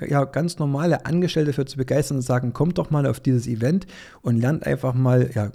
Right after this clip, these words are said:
coole Leute kennen, nutzt die Möglichkeiten auch zu, euch zu vernetzen, also auch untereinander Gespräche zu führen“, weil das ist sozusagen auch der Haupt-, äh, äh, Teil von diesem Kongress,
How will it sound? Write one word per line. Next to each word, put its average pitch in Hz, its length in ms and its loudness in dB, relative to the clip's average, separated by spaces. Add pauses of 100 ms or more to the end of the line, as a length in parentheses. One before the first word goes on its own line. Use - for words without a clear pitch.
coole 185 240 4
Leute 135 340 4
kennen, 165 380 0 (320)
nutzt 160 260 2
die 135 60 2
Möglichkeiten 131 680 0
auch 120 300 -2
zu, - 320 -6
euch 120 180 -6
zu 120 100 -6
vernetzen, 160 720 0
also 110 280 -2 (300)
auch - 180 -10
untereinander 139 460 0
Gespräche 143 460 0
zu 139 120 -6
führen“, 127 360 2
weil 107 80 -2
das 127 120 2
ist 127 80 0
sozusagen 123 340 0
auch 120 180 -6
der 113 220 -4
Haupt-, - 280 -4
äh, 120 220 -2 (320)
äh, 104 340 -8
Teil 151 300 0 (260)
von 117 140 -2
diesem 123 200 2
Kongress, 120 520 -2